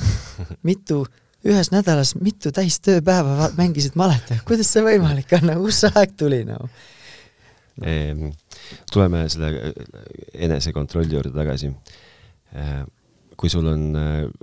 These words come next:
Speaker 2: kodus nagu väiksemad lapsed, siis, siis nende peale kuidagi mulle tundub, et, äh, hääle tõstmine üldse nagu vähem õigustatud. Noh, et mi-, mi-, noh, nagu minu, minu enda nagu arusaam on see, et noh, mis sa selle väikese lapse peale karjud, et see,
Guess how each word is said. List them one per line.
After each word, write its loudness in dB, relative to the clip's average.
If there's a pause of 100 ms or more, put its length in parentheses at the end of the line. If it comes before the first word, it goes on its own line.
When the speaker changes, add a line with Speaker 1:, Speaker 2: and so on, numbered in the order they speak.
Speaker 2:
kodus -2
nagu -4 (240)
väiksemad 0
lapsed, -6
siis, -6
siis -8
nende 0
peale -6
kuidagi -10 (520)
mulle -6
tundub, -2
et, -12
äh, -6
hääle -4
tõstmine -6 (560)
üldse -2
nagu -6
vähem -2
õigustatud. -6 (240)
Noh, -2
et -12
mi-, -2
mi-, -4
noh, -2 (400)
nagu -8 (220)
minu, 4
minu 4
enda 2
nagu -4
arusaam -4
on -6
see, -4
et -12
noh, -10
mis -6
sa -4
selle -10
väikese -6
lapse -4
peale -6
karjud, -4
et -4
see, -6